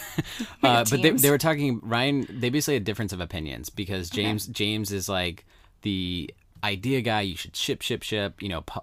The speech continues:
Speaker 2: publish a book, you know, write something, you know, like, share it on a podcast, share it on a blog. And Ryan was kinda taking this alternative stance. It was like, "I think that people publishing too many books has actually, um, made the quality of books go down because you have
Speaker 1: Mm-hmm.
Speaker 2: people that aren't qualified or charlatans or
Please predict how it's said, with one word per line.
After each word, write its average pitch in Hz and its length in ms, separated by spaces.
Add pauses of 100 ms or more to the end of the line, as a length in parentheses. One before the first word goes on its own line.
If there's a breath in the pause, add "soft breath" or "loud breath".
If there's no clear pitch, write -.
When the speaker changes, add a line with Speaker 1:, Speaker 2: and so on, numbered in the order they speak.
Speaker 2:
publish 104 420
a 101 60
book, 87 380 (260 loud breath)
you 95 100
know, 87 60
write 95 240
something, 87 580
you 90 120
know, 82 160
like, 78 280
share 92 220
it 80 60
on 76 60
a 85 40
podcast, 98 440
share 85 120
it 78 40
on 73 60
a 73 40
blog. 95 420 (400 loud breath)
And 95 380
Ryan 101 320
was 92 100
kinda 98 200
taking 90 260
this 85 160
alternative 98 420
stance. 87 340
It 92 40
was 82 120
like, 82 280 (340 loud breath)
"I 104 80
think 101 320
that 90 320 (380)
people 104 280
publishing 95 420
too 104 120
many 87 140
books 85 460 (200 loud breath)
has 98 180
actually, 90 600
um, 85 440
made 92 160
the 92 80
quality 90 580
of 82 260
books 92 300
go 80 160
down 107 380
because 95 300
you 92 60
have 85 100
Speaker 1:
Mm-hmm. 107 80
Speaker 2:
people 90 280
that 80 180
aren't 71 180
qualified 98 800
or - 100
charlatans 95 640
or - 140